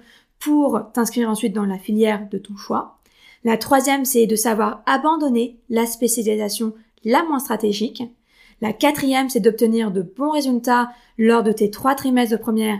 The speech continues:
et en particulier dans tes spé. La cinquième, c'est de recevoir de bonnes appréciations de la part de tes profs. La sixième, c'est d'obtenir de bonnes notes aux épreuves anticipées du bac.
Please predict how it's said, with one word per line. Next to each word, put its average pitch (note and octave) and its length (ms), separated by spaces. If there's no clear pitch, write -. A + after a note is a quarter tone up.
et G3+ 180
en D4+ 120
particulier A3 680
dans F#3+ 120
tes G3 120
spé. - 340
La A#3 140
cinquième, C4+ 420
c'est B3 100
de A3+ 120
recevoir B3 540
de G3+ 100
bonnes A#3+ 340
appréciations A3 720
de A3+ 100
la A3+ 160
part G#3+ 140
de G3 80
tes G3+ 140
profs. - 420
La A3+ 180
sixième, A#3 680
c'est A3 160
d'obtenir A#3+ 560
de F#3+ 120
bonnes B3+ 340
notes A#3 220
aux G#3+ 40
épreuves G3 420
anticipées C4 480
du F#3+ 120
bac. F#3+ 320